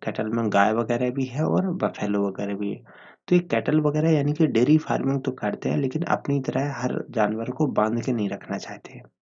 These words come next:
थोड़ा आलसी टाइप का है। तो इनने क्या किया, इनके पास बड़ा सा एरिया है, जैसे ऑस्ट्रेलिया वालों के बड़े-बड़े खेत हैं, तो ऐसे ही इनने बड़े-बड़े से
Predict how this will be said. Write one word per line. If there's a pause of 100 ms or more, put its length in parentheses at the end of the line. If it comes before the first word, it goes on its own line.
(240)
थोड़ा
आलसी
टाइप
का
है। (520)
तो
इनने
क्या
किया, (640)
इनके
पास
बड़ा
सा
एरिया
है,
जैसे
ऑस्ट्रेलिया
वालों
के
बड़े-बड़े
खेत
हैं,
तो
ऐसे
ही
इनने
बड़े-बड़े
से